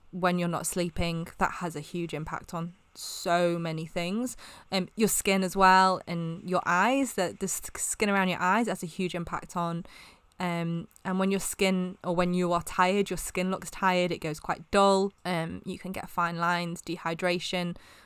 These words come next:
all those different things. So sleep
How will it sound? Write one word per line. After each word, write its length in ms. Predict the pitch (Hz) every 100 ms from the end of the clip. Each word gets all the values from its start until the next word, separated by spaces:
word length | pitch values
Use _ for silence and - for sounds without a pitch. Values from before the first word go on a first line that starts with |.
| - -
all 160 | 196
those 220 | 190 185
different 360 | - 185 - -
things. 360 | 180 165 165 -
So 420 | - 175 170 170 _ _ _ _ _ -
sleep 560 | - - 214 214 -